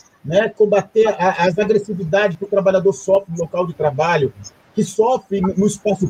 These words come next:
público, no espaço privado, aonde quer que ele vá. Então, para nós é importante essa unidade da classe trabalhadora, muito mais importante que pessoas como você,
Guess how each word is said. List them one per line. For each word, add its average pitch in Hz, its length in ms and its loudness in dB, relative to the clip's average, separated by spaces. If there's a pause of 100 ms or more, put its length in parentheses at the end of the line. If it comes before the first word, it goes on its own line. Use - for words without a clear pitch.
público, 202 160 0
no 190 40 0
espaço - 400 -4
privado, 180 640 0
aonde 190 260 0
quer 185 140 0
que 202 120 -2
ele 208 100 0
vá. 127 300 -2 (360)
Então, 214 220 0
para 214 220 0
nós 214 240 2
é 220 60 4
importante 214 680 -2
essa - 160 -6
unidade 180 440 0
da 160 80 0
classe 160 200 -2
trabalhadora, 175 480 -2 (180)
muito 233 200 -4
mais 208 160 0
importante 208 600 -4 (320)
que - 100 0
pessoas 202 360 2
como - 180 0
você, - 300 2